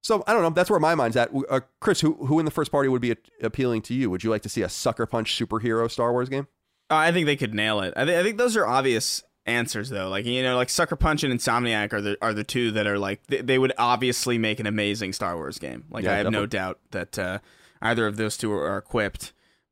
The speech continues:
Speaker 2: But, uh, I wanna get specific here, and I, you know what I wanna see? You know what I wanna see? I wanna see Terrace Kasai two.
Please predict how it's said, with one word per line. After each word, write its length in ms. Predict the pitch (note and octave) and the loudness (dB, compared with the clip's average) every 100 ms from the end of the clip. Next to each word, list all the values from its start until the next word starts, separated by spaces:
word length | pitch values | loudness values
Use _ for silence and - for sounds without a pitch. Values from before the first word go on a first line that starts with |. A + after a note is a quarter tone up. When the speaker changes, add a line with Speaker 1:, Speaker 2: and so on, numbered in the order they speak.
| _ | _
Speaker 2:
But, 220 | C3 A2+ | 2 4
uh, 480 | A2+ A2 G#2+ G#2 G#2 - _ _ _ | 4 4 2 0 -2 -6 _ _ _
I 40 | - | -6
wanna 140 | B3+ | -2
get 160 | B2+ - | -2 -2
specific 480 | A#2+ - E3+ C3 | -6 -4 -2 -2
here, 140 | A#2+ A2 | -2 0
and 80 | A#2 | 0
I, 80 | - | 0
you 140 | C3 | 0
know 80 | E3+ | 0
what 100 | F3+ | 2
I 80 | F3+ | 2
wanna 180 | G3 | 0
see? 200 | F#3 - C#3 | -2 -4 -2
You 120 | D3+ | 0
know 60 | |
what 100 | F#3+ | 2
I 80 | E3+ | 2
wanna 240 | D#3 D3 C#3+ | 2 2 0
see? 500 | - B2 A#2+ A#2+ - | -2 0 2 0 -2
I 80 | C#3 | 0
wanna 140 | F#3+ G3 | 2 2
see 120 | C#3+ | -2
Terrace 500 | - - D#3 D3 - | -4 0 2 2 0
Kasai 540 | C#3 - G#2+ G#2 G2 - | -2 0 2 2 0 -2
two. 400 | - F2 B1+ | -6 -6 -6